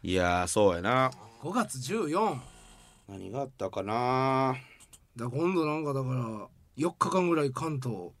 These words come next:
Speaker 2: げ-、関東劇場、武者修行企画とかね。
Speaker 1: これやめてよ、ほんま。
Speaker 2: 四日間、関東行かされる。
Speaker 1: これなんかみんな結構行ってるんでしょ？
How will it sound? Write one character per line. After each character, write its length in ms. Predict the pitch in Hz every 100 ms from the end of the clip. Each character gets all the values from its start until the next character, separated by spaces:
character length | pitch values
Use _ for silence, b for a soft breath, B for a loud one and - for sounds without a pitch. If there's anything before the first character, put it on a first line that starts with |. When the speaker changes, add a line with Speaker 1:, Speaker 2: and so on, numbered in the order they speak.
| _ _ _ _ -
Speaker 2:
げ-、 220 | 127 135 127 -
関 220 | 180 170
東 160 | 165 156
劇 140 | 143 127
場、 140 | 98
武 180 | 117 156
者 140 | 175
修 180 | - 156
行 240 | 135 139 127
企 100 | -
画 120 | - - -
と 80 |
か 80 | -
ね。 60 | -
Speaker 1:
こ 220 | - 120
れ 80 | 117
や 100 | 120
め 140 | 123
て 240 | 131 113 95
よ、 140 | 101
ほ 40 | -
ん 40 |
ま。 80 | - -
Speaker 2:
四 180 | 160
日 160 | 127 156
間、 320 | 131 107 - -
関 200 | 156 139
東 200 | 110 80 - - -
行 80 | 135
か 100 | 131
さ 120 | 127
れ 80 | 110
る。 40 |
Speaker 1:
こ 100 | 110
れ 40 | 127
な 80 | 127
ん 60 |
か 80 | 127
み 160 | 113 180
ん 20 |
な 80 | 170
結 140 | 131
構 100 | 107
行 80 | 107
っ 20 |
て 120 | -
る 40 | 101
ん 20 |
で 40 |
し 60 | 80
ょ？ 160 | 69